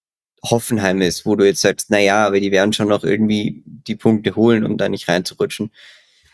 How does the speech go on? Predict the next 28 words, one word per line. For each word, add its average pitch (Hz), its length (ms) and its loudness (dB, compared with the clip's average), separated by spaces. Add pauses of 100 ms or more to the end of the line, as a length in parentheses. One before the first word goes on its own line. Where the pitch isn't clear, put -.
(140)
Und 143 140 2
deshalb, 156 520 2
äh, 143 380 2 (160)
ja, 147 280 2 (420)
sehe 135 280 2
ich, - 260 -8 (140)
habe 120 160 0
ich 127 140 -4
einen 117 160 2
gewissen 135 340 0
Respekt 127 440 -2
vor 113 100 -2
Dieter 113 260 -2
Hecklings 107 340 -2
Leistung 107 480 0
in 117 120 -2
dieser 104 240 -2
Stabilisierungsleistung. 123 2000 -2 (500)
Aber 139 200 0
klar, 151 380 -2
sie 117 300 2
müssen 131 340 2
halt 120 140 0
ihre 123 140 2
Chancen 117 400 0
nutzen. 127 320 2
Und 113 120 0
wir, 113 240 0